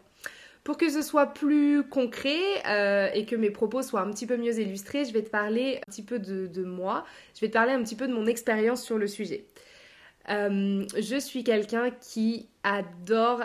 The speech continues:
être entourée. J'ai la chance d'avoir, euh, beaucoup d'amis, j'ai la chance d'avoir une famille, euh,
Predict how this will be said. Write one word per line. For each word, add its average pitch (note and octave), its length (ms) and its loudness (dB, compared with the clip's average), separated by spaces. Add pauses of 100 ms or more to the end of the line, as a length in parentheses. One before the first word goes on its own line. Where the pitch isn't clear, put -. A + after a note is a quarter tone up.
être G3+ 300 -2
entourée. G3+ 520 -6
J'ai G3 520 -2
la F#3+ 180 0
chance G#3 300 -2
d'avoir, F#3+ 720 2
euh, F3+ 500 -2
beaucoup F#3+ 380 -6
d'amis, G3+ 720 0
j'ai G3+ 100 0
la F#3+ 140 0
chance G#3 180 -6
d'avoir F3 240 -4
une F3 320 -4
famille, F#3 540 -4
euh, E3 80 -2